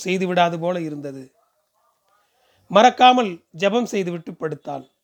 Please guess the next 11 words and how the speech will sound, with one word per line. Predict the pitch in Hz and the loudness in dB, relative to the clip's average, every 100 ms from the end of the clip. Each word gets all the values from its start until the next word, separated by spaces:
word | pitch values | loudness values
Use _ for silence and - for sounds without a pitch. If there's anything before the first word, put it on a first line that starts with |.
| _ _ _ _ - | _ _ _ _ -2
படுக்கும்போது | 185 208 185 165 175 175 160 151 _ _ _ _ _ _ | -2 -2 -6 -4 -4 -4 -6 -10 _ _ _ _ _ _
ஒரு | 214 226 | 2 4
கணத்துக்கு | 214 254 262 220 214 | 4 2 0 0 2
அவளுடைய | 190 185 180 | 2 2 2
அம்மையின் | 170 196 240 208 | 0 0 0 0
முகம் | 175 165 160 - _ | -2 -4 -6 -12 _
ஞாபகத்துக்கு | 165 180 180 160 170 - | 0 2 0 -4 -12 -12
வந்தது. | 151 147 139 139 131 _ _ _ _ _ _ _ _ _ | -10 -8 -8 -10 -12 _ _ _ _ _ _ _ _ _
அவள் | 170 160 | 0 2
இப்போது | 156 - 160 151 | -2 -6 -6 -4
இருந்திருந்தால், | 156 180 165 165 151 175 | -6 -6 -8 -10 -8 -10